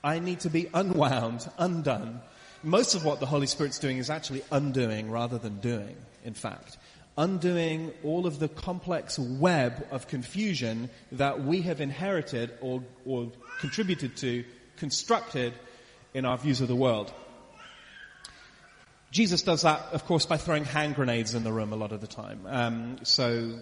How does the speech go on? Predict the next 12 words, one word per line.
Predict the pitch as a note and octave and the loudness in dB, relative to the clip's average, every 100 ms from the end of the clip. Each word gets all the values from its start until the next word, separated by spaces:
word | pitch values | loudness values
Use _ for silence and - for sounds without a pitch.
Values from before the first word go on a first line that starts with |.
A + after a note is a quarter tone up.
| - | -14
you | - A#2 | -8 -4
know, | A2 A2+ G#2+ | -2 -2 -4
those | A#2 A2+ | -6 -4
of | A2 | -4
you | A2+ | -6
who've | |
heard | B2+ A2 | -4 -4
me | A2 | -4
speak | - B2 | -4 -8
before | - B2 A2 | -6 -4 -2
know | G#2+ | 0
I | G#2+ G#2+ | -2 -4